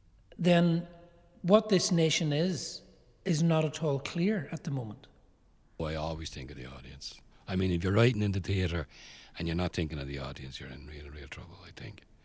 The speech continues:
Speaker 2: Yeah, I'm really acutely conscious of the audience, so that I,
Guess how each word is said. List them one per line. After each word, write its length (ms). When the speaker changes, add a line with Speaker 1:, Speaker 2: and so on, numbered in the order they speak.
Speaker 2:
Yeah, 280
I'm 180
really 220
acutely 400
conscious 320
of 80
the 100
audience, 480
so 140
that 160
I, 200